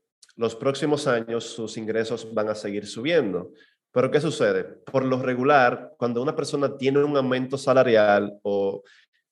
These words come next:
tiene un ingreso extra que puede venir por X o Y razón, enseguida lo que optamos es por elevar nuestra capacidad de compra. Una casa nueva,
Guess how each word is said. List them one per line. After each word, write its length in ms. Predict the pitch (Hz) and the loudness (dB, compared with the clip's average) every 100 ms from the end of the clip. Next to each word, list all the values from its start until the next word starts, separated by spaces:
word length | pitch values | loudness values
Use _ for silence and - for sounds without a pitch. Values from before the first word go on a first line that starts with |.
| _ | _
tiene 300 | 120 123 131 | 0 2 4
un 80 | 131 | 2
ingreso 520 | 127 127 139 139 120 | 0 -2 0 4 4
extra 680 | 127 127 123 120 120 117 - | 4 0 2 4 4 0 -6
que 120 | 104 | -12
puede 260 | 110 107 | -4 2
venir 380 | 120 117 120 113 | 2 2 0 -4
por 240 | - 101 104 | -6 -2 -2
X 320 | 113 123 - - | -4 -10 -12 -6
o 60 | |
Y 100 | 113 | -4
razón, 600 | 113 117 - - 98 104 - - _ | -4 -6 -14 -12 -10 -10 -16 -20 _
enseguida 760 | - 135 131 135 175 131 131 - - - _ | -4 -4 0 0 2 4 2 0 -12 -20 _
lo 180 | 113 | -2
que 120 | 110 120 | 0 -2
optamos 680 | 107 - 156 135 120 113 | -2 2 4 4 2 -2
es 200 | 113 104 | -4 -4
por 200 | - 104 | -6 -4
elevar 420 | 101 101 98 107 | -2 -2 -2 -2
nuestra 320 | 110 104 - - | -4 -10 -8 -10
capacidad 880 | 98 98 - - 98 101 101 98 - | -8 -8 -8 -8 -4 0 0 -2 -8
de 180 | 104 - | -10 -4
compra. 580 | 165 214 180 - 92 - _ _ _ | 2 2 2 -4 -6 -8 _ _ _
Una 240 | 107 113 | 0 0
casa 260 | - 98 101 | 2 -2 -2
nueva, 760 | 110 131 135 120 127 - - | 2 6 6 6 2 -4 -16